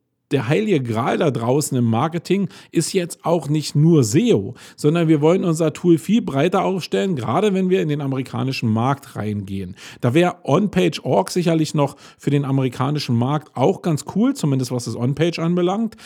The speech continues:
Aber das Org passt natürlich nur so bedingt, weil das natürlich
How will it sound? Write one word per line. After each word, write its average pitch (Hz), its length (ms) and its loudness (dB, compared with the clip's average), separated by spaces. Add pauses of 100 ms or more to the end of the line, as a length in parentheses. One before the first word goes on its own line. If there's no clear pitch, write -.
(220)
Aber 180 280 -4
das 165 400 -6
Org 175 480 -2
passt - 440 -10
natürlich 135 520 -4
nur 127 200 0
so 117 140 -2
bedingt, 113 440 -2
weil 113 120 -2
das 117 180 -6
natürlich 120 420 -6